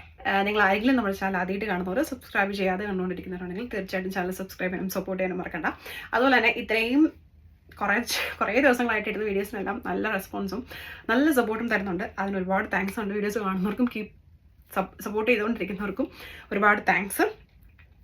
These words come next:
അപ്പം നമുക്ക് വീട്ടിലേക്ക് പോകാം. അപ്പം ഇന്നത്തെ റിവ്യൂ എന്ന് പറയുന്നത് Maybelline ന്യൂയോർക്കിൻ്റെ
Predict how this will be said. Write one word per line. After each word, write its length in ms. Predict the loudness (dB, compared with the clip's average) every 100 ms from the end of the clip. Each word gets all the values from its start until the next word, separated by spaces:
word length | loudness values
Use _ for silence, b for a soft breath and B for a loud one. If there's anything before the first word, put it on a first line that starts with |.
| 2
അപ്പം 120 | 4 6
നമുക്ക് 160 | 6 4
വീട്ടിലേക്ക് 280 | 4 2 2
പോകാം. 180 | 0 0 B B B B
അപ്പം 180 | 4 4 6 6
ഇന്നത്തെ 340 | 8 8 6 6 B B 2
റിവ്യൂ 180 | 4 0
എന്ന് 100 | -2
പറയുന്നത് 340 | -2 -2 -4 -6 -6 B B B B B -6 0
Maybelline 560 | 4 6 6 4 2 0 -2 0
ന്യൂയോർക്കിൻ്റെ 600 | 0 0 -2 -2 -2